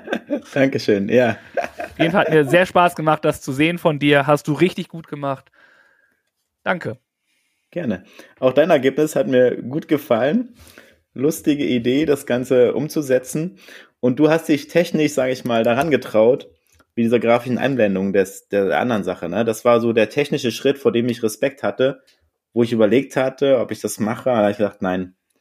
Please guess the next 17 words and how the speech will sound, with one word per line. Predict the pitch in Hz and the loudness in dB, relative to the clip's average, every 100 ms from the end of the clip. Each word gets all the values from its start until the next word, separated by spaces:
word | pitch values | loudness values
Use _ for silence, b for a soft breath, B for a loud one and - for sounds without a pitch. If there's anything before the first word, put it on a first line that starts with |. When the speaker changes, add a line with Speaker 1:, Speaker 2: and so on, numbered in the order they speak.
| _ _ _ | _ _ _
Speaker 1:
machst | 110 110 | -4 -2
es | 110 - | -2 -2
eher | 98 98 | 0 0
auf | - | 0
die, | 107 101 | 0 2
Anführungszeichen, | 104 113 113 104 104 - | 2 0 0 0 0 0
klassische | - 117 120 113 95 | 2 2 2 0 2
Art.“ | 101 104 - | 2 0 -2
Und, | 101 98 95 _ _ _ _ _ _ | -2 -2 -4 _ _ _ _ _ _
äh, | - 117 120 | -2 2 2
gut, | 120 196 | 2 2
dass | 175 | 2
du's | 170 - | 0 -2
gemacht | 156 160 - | -2 -2 -2
hast. | 151 - - | -4 -4 -4
Schönes | 143 135 131 | -2 0 2
Ergebnis. | 117 110 82 78 - | 2 0 -2 -10 -14